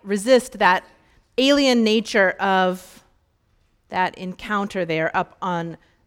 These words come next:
the mountaintop. It seems unlike anything we've ever experienced. There's this inherent otherness in this text, a, a disconnect from the world we know pos-, is, is possible.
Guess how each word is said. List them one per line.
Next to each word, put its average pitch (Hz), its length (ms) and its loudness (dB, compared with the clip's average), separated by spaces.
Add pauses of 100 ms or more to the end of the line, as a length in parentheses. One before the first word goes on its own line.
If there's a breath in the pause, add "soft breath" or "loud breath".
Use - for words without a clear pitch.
(140)
the 175 400 -2
mountaintop. 185 680 -2
It 185 100 -8
seems 226 340 -2 (240 loud breath)
unlike 254 400 4
anything 190 480 -4
we've 170 200 -6
ever 165 420 -2 (180 soft breath)
experienced. 202 840 -2
There's 208 180 0
this 196 300 -8
inherent 226 540 2 (120)
otherness 220 640 2 (260 soft breath)
in 190 140 -4
this 180 220 -4
text, 170 400 -6
a, 170 180 -2 (220 soft breath)
a 208 80 -2
disconnect 220 800 -8 (240)
from 196 400 -4
the 180 100 -4
world 185 560 -2
we 185 400 -8 (100)
know 180 520 -8 (100)
pos-, - 400 -14 (220)
is, 170 200 -10 (140)
is 160 260 -14 (160)
possible. 165 640 -12